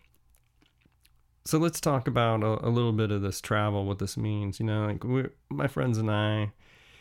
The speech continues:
uh, we always like to say, uh, y-, "You bought the ticket,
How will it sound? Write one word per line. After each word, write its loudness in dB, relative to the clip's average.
uh, -2
we -2
always 2
like 0
to -4
say, 0
uh, 0
y-, 0
"You 2
bought 2
the -2
ticket, 0